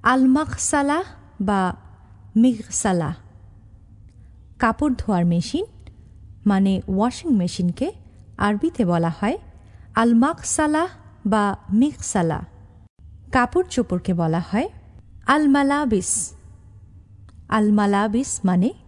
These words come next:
কাপড় চোপড়। প্লেট মানে আতবাক। প্লেট ধোয়ার মেশিন মানে ডিশওয়াশার, এটাকে আরবিতে বলা হয় মিগসালাতুল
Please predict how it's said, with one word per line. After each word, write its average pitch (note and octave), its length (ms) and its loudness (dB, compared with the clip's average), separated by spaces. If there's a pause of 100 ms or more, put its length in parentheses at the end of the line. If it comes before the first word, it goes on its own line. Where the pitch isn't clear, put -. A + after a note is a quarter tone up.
(140)
কাপড় A3 340 0
চোপড়। E3 340 -6 (600)
প্লেট F4 380 2
মানে F#3 360 2 (920)
আতবাক। B3+ 640 -2 (760)
প্লেট C4 240 4 (100)
ধোয়ার G#3 280 0
মেশিন F3 380 0 (540)
মানে G3+ 360 2 (120)
ডিশওয়াশার, A3 760 0 (440)
এটাকে C#4 360 0
আরবিতে A3 500 0
বলা E3+ 260 0
হয় G3+ 260 -2 (480)
মিগসালাতুল D4+ 1080 2